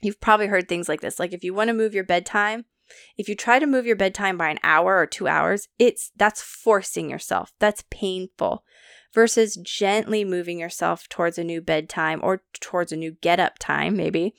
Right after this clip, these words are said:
That's what it is for you, getting up earlier. Rather than trying to do that by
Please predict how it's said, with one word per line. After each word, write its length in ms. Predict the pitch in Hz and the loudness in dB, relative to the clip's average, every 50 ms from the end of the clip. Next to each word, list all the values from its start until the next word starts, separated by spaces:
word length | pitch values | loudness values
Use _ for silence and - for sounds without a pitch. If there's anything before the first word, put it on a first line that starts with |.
| _ _ _ _ | _ _ _ _
That's 220 | - 185 - - - | -2 -2 -2 -2 -2
what 100 | 185 165 | -4 -2
it 60 | 165 | -2
is 140 | 170 160 - | -2 -4 -4
for 100 | - 180 | -6 -6
you, 100 | 175 170 | -6 -4
getting 300 | 165 175 175 175 165 160 | -2 -2 -2 -2 -2 -4
up 120 | 156 - | -6 -4
earlier. 420 | - 180 185 185 175 165 160 170 - _ _ _ - - - _ _ | -2 0 0 0 2 0 0 -2 -4 _ _ _ -20 -20 -20 _ _
Rather 160 | - 208 214 226 | 2 4 4 4
than 100 | 254 240 | 4 0
trying 200 | - 247 233 214 | -2 -2 -2 -2
to 60 | 185 | 0
do 60 | 190 | 0
that 160 | 202 185 - | 2 2 2
by 140 | - 143 131 | 2 0 -2